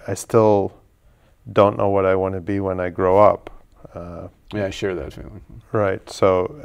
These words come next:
Speaker 1: you know.
Speaker 2: But, uh, some
Speaker 1: Don't, don't ask me what I'll be doing in five years, because I, I don't know. I just, my focus has always been to, uh, I feel very fortunate that if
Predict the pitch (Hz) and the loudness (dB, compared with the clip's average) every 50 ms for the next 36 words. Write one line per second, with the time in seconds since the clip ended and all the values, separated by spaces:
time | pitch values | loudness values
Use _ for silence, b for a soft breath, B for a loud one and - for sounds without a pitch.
0 | - - 110 98 95 95 92 92 - - - _ _ _ _ _ _ _ _ _ | -12 -8 -8 -6 -6 -6 -6 -8 -10 -16 -20 _ _ _ _ _ _ _ _ _
1 | _ - B B B B B B B B - - 107 110 110 - - _ _ _ | _ -20 B B B B B B B B -10 -6 -4 -4 -4 -4 -6 _ _ _
2 | _ _ _ _ - - - - - - - - - - _ - - - - - | _ _ _ _ -20 -20 -20 -20 -20 -20 -20 -20 -20 -20 _ -20 -20 -18 -6 2
3 | - 127 127 131 147 - 120 107 127 127 131 131 127 120 120 117 - - 123 110 | 6 8 8 8 6 2 4 8 8 8 10 10 8 8 8 6 2 -2 -2 0
4 | 110 107 113 113 110 110 104 95 98 107 98 98 113 110 107 107 104 98 98 95 | 2 4 6 6 8 6 6 4 2 -2 0 2 2 2 2 2 0 -2 -4 -4
5 | 98 95 95 98 - _ _ - - - 120 113 113 113 107 104 98 92 90 92 | -6 -8 -10 -14 -16 _ _ -10 2 6 8 10 10 8 6 4 2 0 0 -2
6 | 90 - - 110 - - - 95 90 98 95 98 104 101 - - _ _ - - | -4 -6 -10 -10 -10 -8 -10 -8 -4 -4 -4 -4 -4 -8 -14 -20 _ _ -12 -10
7 | 98 95 98 95 95 98 98 98 95 92 92 98 98 98 98 98 98 107 101 - | -8 -4 -2 -2 -2 -4 -4 -6 -6 -4 -4 -4 -4 -4 -4 -4 -4 -4 -6 -6
8 | - - - b b b b b b b b - - - 117 113 113 117 117 110 | -8 -14 -20 b b b b b b b b -18 -14 -8 -2 2 4 4 4 4
9 | - - 131 123 120 - 123 113 - - 110 107 113 117 120 117 113 104 104 - | 6 6 6 6 4 2 -4 -4 -2 -2 0 2 4 4 4 4 4 2 0 -2
10 | - - 113 107 107 101 98 - - - 104 101 98 95 98 101 101 - b b | -4 -4 -2 -2 -2 -4 -6 -6 -4 -2 0 0 2 2 0 -2 -4 -6 b b
11 | b b b b b b b b - - - - 98 95 92 90 95 - - - | b b b b b b b b -14 -8 -4 -2 -2 0 0 0 0 -2 -2 -4
12 | - - - - - - - - 123 117 - - 151 139 120 117 123 120 113 113 | -8 -10 -14 -14 -14 -10 -2 2 2 2 4 4 2 2 4 6 6 6 6 4
13 | - - - 127 123 123 120 - - 113 104 101 98 - - 104 101 101 - - | 2 4 6 6 6 6 4 0 -2 -2 -2 -2 -2 -2 0 0 0 0 -2 -4
14 | - 120 110 107 - - - - | -2 0 0 0 -2 -6 -20 -20